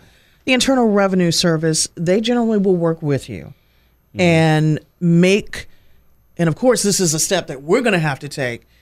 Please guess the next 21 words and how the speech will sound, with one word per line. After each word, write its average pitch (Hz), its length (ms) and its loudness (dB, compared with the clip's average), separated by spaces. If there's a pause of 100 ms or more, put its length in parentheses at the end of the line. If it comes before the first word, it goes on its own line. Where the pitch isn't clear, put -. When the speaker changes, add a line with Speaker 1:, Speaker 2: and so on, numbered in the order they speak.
(260)
Speaker 1:
is 160 180 -2
make 180 280 2
arrangements 165 640 0
where 151 480 2
we 143 280 0
can 139 420 -2 (320)
repay 160 460 2
on 143 100 2
a 139 40 2
monthly 160 380 0
basis 110 500 -4
if 127 120 -6
we 139 100 -4
can't 147 260 -6
do 147 140 0
it 143 60 0
all 135 200 0
in 127 120 -2
one 127 200 -2
lump - 200 -8
sum. - 220 -6